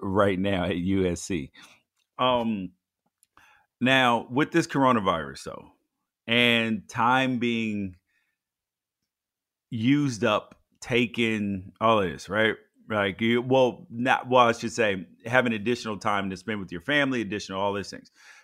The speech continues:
People are turning to entertainment to, you know, to have some fun, to enjoy themselves. Bill Simmons brought up a good question and a good, uh, idea, because we still want to see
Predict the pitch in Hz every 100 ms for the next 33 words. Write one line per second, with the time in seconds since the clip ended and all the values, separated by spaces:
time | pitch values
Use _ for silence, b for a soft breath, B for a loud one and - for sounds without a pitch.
0 | b 151 180 156 123 127 120 120 120 110
1 | 117 113 113 - 175 190 120 107 - -
2 | - 131 123 120 113 104 _ _ _ _
3 | _ _ - 151 131 131 B B _ 131
4 | 143 147 147 123 151 143 107 123 120 98
5 | 139 139 101 - 92 - - _ _ _
6 | _ _ _ 90 80 165 208 196 202 214
7 | 139 110 - 117 113 95 131 135 135 -
8 | 117 101 82 123 147 - - 120 104 107
9 | 104 101 101 90 82 110 110 107 - 110
10 | 104 104 98 95 - 113 120 117 156 104
11 | 101 107 95 143 - - 156 175 143 127
12 | 95 - 117 - 127 120 110